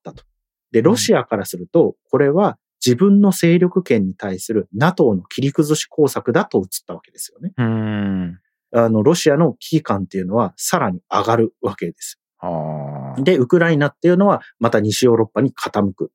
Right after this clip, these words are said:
Speaker 1: わけですよね。
Speaker 2: うん。
Speaker 1: で、ユシシェンコ大統領がやったのは、ロシアが主導する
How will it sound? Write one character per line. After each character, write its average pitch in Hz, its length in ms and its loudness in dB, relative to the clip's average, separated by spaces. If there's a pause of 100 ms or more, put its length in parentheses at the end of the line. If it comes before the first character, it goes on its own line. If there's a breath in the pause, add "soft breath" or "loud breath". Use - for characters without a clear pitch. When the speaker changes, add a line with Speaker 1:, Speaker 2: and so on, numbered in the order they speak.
(120)
Speaker 1:
わ 92 140 -10
け - 140 -8
で - 180 -20
す - 160 -16
よ - 120 -20
ね。 190 160 -2
Speaker 2:
う 123 40 -6
ん。 95 680 -4 (360)
Speaker 1:
で、 165 260 0
ユ 175 120 0
シ 233 180 2
シ - 140 -2
ェ 277 40 2
ン 240 100 2
コ - 160 0
大 101 220 0
統 117 240 2
領 90 200 -2
が 110 280 -2 (180)
や 107 80 -4
っ - 160 -16
た 127 100 2
の 95 140 -2
は、 117 260 0 (340)
ロ 165 140 2
シ 247 200 0
ア 120 100 2
が 98 100 -6
主 - 160 -4
導 104 240 -2
す 107 160 -4
る 123 240 2